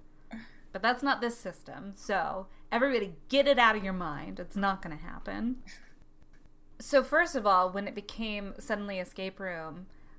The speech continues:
I thought, "Okay, this is what I thought." When Clint was giving us all these numbers and very distinct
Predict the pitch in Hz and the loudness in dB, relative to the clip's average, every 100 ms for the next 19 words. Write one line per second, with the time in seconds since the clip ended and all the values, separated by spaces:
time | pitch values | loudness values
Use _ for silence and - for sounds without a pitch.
0 | - - 208 202 196 190 190 185 - - | -20 -4 0 0 0 -2 -4 -8 -12 -8
1 | 220 190 180 175 - - - - 190 180 | 0 2 2 0 -4 -12 -16 -10 -10 -6
2 | 226 285 214 - - 208 185 180 190 185 | -4 -4 -6 -12 -8 -6 -4 -4 -4 -4
3 | 185 247 254 - - 185 196 190 185 - | -4 -4 -4 -6 -8 -2 -2 -2 -6 -10
4 | - 190 208 196 180 180 185 190 190 185 | -8 -6 -4 -4 -4 -6 -6 -4 -6 -4
5 | - 175 180 185 185 185 - - - 185 | -2 0 -2 -4 -6 -8 -10 -12 -8 -4
6 | 208 196 190 165 170 - 190 190 185 185 | -2 0 0 -2 -4 -6 -4 -4 -4 -4
7 | 214 - - - - - - - - - | -6 -8 -10 -10 -10 -10 -10 -10 -10 -10
8 | - - - 226 214 196 220 220 220 208 | -10 -8 -8 -6 -6 0 2 4 2 0
9 | 208 - - 254 226 - - | -4 -6 -2 2 2 0 -10